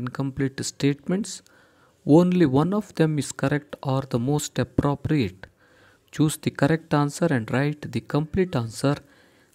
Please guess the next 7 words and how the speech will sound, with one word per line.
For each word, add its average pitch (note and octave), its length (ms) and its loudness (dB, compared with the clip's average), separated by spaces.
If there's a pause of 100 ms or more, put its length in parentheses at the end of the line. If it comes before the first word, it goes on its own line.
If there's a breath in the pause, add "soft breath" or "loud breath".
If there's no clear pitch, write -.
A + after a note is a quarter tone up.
along F#3 380 4
with B2+ 220 0
its C3 320 -2 (120)
letter C3+ 360 0 (140)
of - 220 -12
the G#2 120 -4 (140)
alphabet. - 800 -6